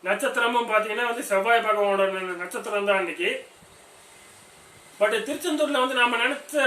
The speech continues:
சமயத்துல போய் சாமி கும்பிட முடியாதுங்க. பழனிலையும் அப்படிதான்.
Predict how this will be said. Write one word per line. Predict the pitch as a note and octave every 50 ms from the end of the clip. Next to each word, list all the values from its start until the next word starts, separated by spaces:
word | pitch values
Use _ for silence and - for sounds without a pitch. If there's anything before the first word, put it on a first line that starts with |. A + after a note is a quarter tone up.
| B3+ A#3+ A#3
சமயத்துல | G#3+ A3 A#3 B3 B3+ B3 B3 B3+ A3+
போய் | A3 A#3
சாமி | A3 - G#3+ A#3 A#3+ A#3
கும்பிட | A3+ G#3+ G#3 G#3 G#3
முடியாதுங்க. | G3+ F#3+ F#3 F3+ F3+ F3 E3+ E3+ F3 F3 E3+ -
பழனிலையும் | F#3+ F#3+ G#3 G3+ G3+ G3 G3 G#3 G#3+ G3+
அப்படிதான். | F#3 E3+ E3+ E3+ E3+ E3+ F3